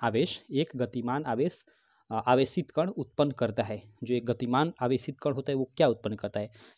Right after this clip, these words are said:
केवल विद्युत क्षेत्र या केवल चुंबकीय क्षेत्र या चुंबकीय और विद्युत क्षेत्र दोनों या इनमें से कोई नहीं। ये हम लोग का प्रश्न संख्या छः है।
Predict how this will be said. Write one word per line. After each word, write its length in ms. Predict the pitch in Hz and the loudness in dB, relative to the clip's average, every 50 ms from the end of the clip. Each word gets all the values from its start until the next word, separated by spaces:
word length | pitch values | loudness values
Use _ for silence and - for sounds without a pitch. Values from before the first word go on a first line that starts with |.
| _ - | _ 2
केवल 200 | - 147 147 139 | 8 8 8 8
विद्युत 300 | 127 127 131 131 147 143 | 8 6 4 4 4 2
क्षेत्र 360 | - - - 131 127 - 135 | 2 2 4 4 2 2 2
या 120 | 127 123 120 - | 0 0 0 2
केवल 180 | - 139 139 135 | 2 2 2 2
चुंबकीय 500 | - - 135 131 123 - - - 143 139 | 0 0 2 2 4 2 2 2 0 0
क्षेत्र 360 | 139 - - 131 123 - - | 0 0 -2 -4 -2 -2 -2
या 100 | 123 117 | -2 -2
चुंबकीय 440 | 120 - 135 123 123 123 - - 135 | 0 0 0 0 0 0 0 0 0
और 60 | 127 | 2
विद्युत 240 | 120 127 123 135 135 | 2 2 2 0 0
क्षेत्र 300 | - - 131 120 - 120 | -2 -4 -4 -4 -4 -2
दोनों 280 | 123 127 127 139 147 143 | 0 0 2 2 2 2
या 140 | 131 131 - 131 | 0 0 0 0
इनमें 240 | 117 123 127 131 | 0 2 0 0
से 200 | - - 175 226 - - - - - _ _ - | 0 0 -2 -2 -2 -4 -10 -20 -20 _ _ 2
कोई 200 | - 156 131 110 | 4 6 6 4
नहीं। 160 | 104 104 123 135 | 4 -2 -4 0
ये 140 | 135 147 | 2 4
हम 160 | 131 127 143 131 | 4 4 4 2
लोग 80 | 120 | 2
का 60 | - | 2
प्रश्न 360 | 135 - - 139 - - 143 131 | 2 2 0 -2 -2 -2 -2 -2
संख्या 220 | 120 - - 147 - - | -2 -2 -4 -4 -2 0
छः 220 | - - 123 98 | 4 4 4 4
है। 180 | 90 90 - | 4 0 -8